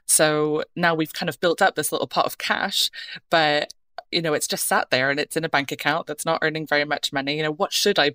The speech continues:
be doing with it? How should we be looking at our long-term savings? And should we be changing something about our pension?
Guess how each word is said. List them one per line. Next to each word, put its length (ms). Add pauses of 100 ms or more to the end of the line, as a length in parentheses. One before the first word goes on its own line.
be 100
doing 280
with 180
it? 160
How 200
should 260
we 140
be 360 (380)
looking 320
at 180
our 340
long-term 500
savings? 680
And 200
should 140
we 100
be 100
changing 360
something 200
about 140
our 80
pension? 580